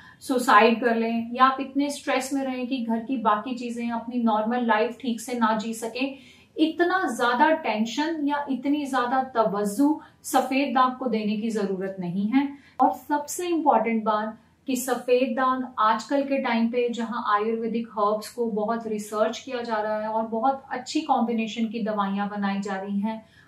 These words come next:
आजकल सफेद दाग hundred percent cure हो सकता है।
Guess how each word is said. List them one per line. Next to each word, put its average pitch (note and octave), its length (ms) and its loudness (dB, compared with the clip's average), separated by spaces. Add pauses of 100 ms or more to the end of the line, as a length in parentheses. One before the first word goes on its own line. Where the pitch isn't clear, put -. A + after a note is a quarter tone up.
आजकल A#3 520 2
सफेद A#3+ 480 -2
दाग A#3+ 460 -4
hundred G#3+ 380 2
percent A#3+ 460 -2
cure A#3+ 240 6
हो G#3 160 2
सकता - 360 -6
है। F3+ 200 -4